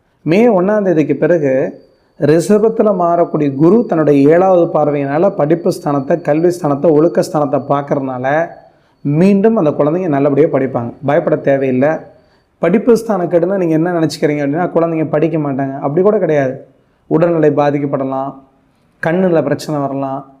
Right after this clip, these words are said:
இல்ல பல்லுல பிரச்சனை வரலாம், உடம்பு சார்ந்த தொந்தரவுகள் மூலியமா படிப்பு கெடலாம். அதுக்கடுத்து சனி அந்த பத்தாவது பார்வையினால தாய்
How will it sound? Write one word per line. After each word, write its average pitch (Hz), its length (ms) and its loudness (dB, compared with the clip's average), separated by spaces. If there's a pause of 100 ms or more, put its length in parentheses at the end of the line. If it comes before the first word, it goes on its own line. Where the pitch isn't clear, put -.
(200)
இல்ல 156 200 -2
பல்லுல 165 320 2
பிரச்சனை 147 380 -4
வரலாம், 135 580 -8 (280)
உடம்பு 208 360 2
சார்ந்த 175 420 -2
தொந்தரவுகள் 165 540 0
மூலியமா 147 300 0
படிப்பு 160 320 0
கெடலாம். 131 380 -4 (600)
அதுக்கடுத்து 196 500 0
சனி 196 380 0
அந்த 165 420 0
பத்தாவது 202 460 2
பார்வையினால 156 760 -2
தாய் 170 260 0